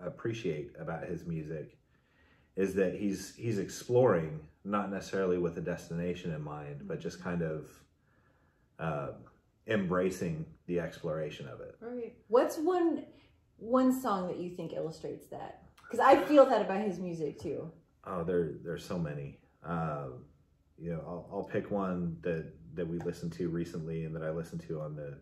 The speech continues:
Speaker 1: car on the way here. Uh, but Twilight off of the, uh,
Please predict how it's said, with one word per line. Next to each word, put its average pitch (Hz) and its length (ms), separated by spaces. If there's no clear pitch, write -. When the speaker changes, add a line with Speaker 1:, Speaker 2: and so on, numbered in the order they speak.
Speaker 1:
car 85 260
on 78 100
the 78 60
way 78 180
here. 80 400
Uh, 85 180
but - 160
Twilight 82 560
off 80 220
of 80 160
the, 80 180
uh, 73 60